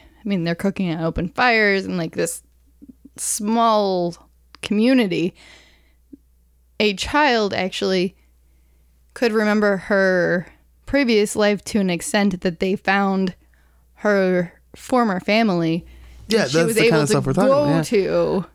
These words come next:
Speaker 1: them, and she knew intimate details about her family. Like, what?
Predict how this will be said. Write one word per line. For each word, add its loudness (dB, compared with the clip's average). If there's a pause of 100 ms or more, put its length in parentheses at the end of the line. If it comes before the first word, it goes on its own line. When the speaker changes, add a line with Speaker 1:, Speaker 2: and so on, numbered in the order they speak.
(580)
Speaker 1:
them, 0 (100)
and 2
she 0
knew 4
intimate 2
details 0
about 0
her -6
family. 0
Like, -2
what? 0